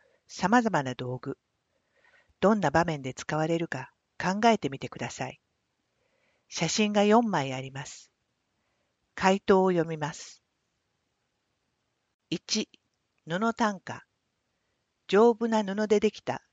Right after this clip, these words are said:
簡易搬送用具。小さく折りたためるため、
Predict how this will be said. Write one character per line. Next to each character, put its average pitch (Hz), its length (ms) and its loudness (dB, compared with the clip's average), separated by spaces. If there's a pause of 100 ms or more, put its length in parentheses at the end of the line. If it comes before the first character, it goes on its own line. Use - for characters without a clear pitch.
簡 190 220 0
易 226 200 -2
搬 214 220 -2
送 202 300 -2
用 185 240 0
具。 - 180 -20 (1200)
小 240 200 -2
さ 156 160 -2
く 139 140 -6
折 147 140 -4
り - 40 -6
た 180 120 2
た 208 100 0
め 190 120 -4
る 165 100 -8
た 127 120 -14
め、 131 220 -16